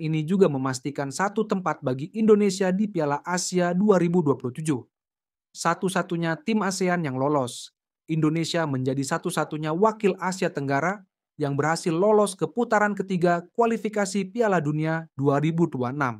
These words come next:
Fakta-fakta ini menjadi catatan penting dalam sejarah sepak bola Indonesia dan menunjukkan perkembangan positif Timnas Garuda di kancah internasional.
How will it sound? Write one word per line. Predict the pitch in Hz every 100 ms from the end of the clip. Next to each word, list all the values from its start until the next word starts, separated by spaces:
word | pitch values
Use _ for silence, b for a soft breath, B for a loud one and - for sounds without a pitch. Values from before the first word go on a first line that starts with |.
| 107 _ _ _ _ _ _
Fakta-fakta | 151 156 147 139 151 - 156
ini | 175 202
menjadi | 202 143 131 127 131
catatan | 127 170 175 151 135
penting | 139 135 151 143
dalam | 127 127
sejarah | 123 135 147 151
sepak | 147 151 147 127
bola | 131 131 127
Indonesia | 165 139 131 127 135 120 107 _ _ _ _ -
dan | 139
menunjukkan | 143 160 156 165 151 151
perkembangan | 165 - 208 196 190 185
positif | 185 180 190 160 160
Timnas | 220 208 208 185
Garuda | 139 139 147 143 139
di | 185
kancah | 190 185 185 165 139
internasional. | 127 120 127 127 143 131 113 104